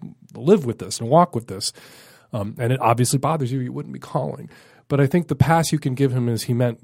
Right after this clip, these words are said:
he meant no harm, that this wasn't coming from a place of,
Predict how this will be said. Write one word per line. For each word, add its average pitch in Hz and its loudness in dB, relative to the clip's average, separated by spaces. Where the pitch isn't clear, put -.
he 131 0
meant 143 4
no 117 -4
harm, 101 -12
that 123 -12
this 127 -2
wasn't 135 2
coming 117 2
from 107 0
a 107 -2
place 107 0
of, 107 -4